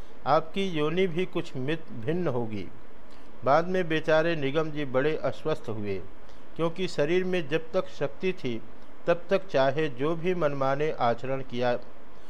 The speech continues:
पर बाद में बड़ी कठिनाई हो गई। संसार में तो सभी लोग भूखे और प्यासे हैं। शरीर की भूख, शरीर की प्यास, मन तथा बुद्धि की भूख और प्यास, और यह भूख प्यास कैसे बुझे,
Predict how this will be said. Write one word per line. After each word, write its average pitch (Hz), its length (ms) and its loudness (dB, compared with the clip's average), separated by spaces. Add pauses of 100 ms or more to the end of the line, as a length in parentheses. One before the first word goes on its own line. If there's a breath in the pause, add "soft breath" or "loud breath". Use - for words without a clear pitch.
(240 loud breath)
पर 156 120 4
बाद 127 400 4
में 180 180 0
बड़ी 160 200 2
कठिनाई 135 520 0
हो 107 140 0
गई। 95 220 -2 (840 loud breath)
संसार 160 420 4
में 190 160 2
तो 190 160 2
सभी 156 380 2
लोग 175 320 0
भूखे 143 480 -2
और 127 200 0
प्यासे 120 460 0
हैं। 98 220 -2 (640 loud breath)
शरीर 175 280 6
की 196 200 0
भूख, 151 340 0 (360)
शरीर 170 280 2
की 165 200 -2
प्यास, 127 480 2 (500 loud breath)
मन 175 220 2
तथा 175 340 0
बुद्धि 143 440 0
की 143 200 -2
भूख 147 480 -2
और 113 140 2
प्यास, 127 440 0 (460 loud breath)
और 156 180 2
यह 160 220 2
भूख 180 420 0
प्यास 151 200 4 (120)
कैसे 143 280 0
बुझे, 104 380 -2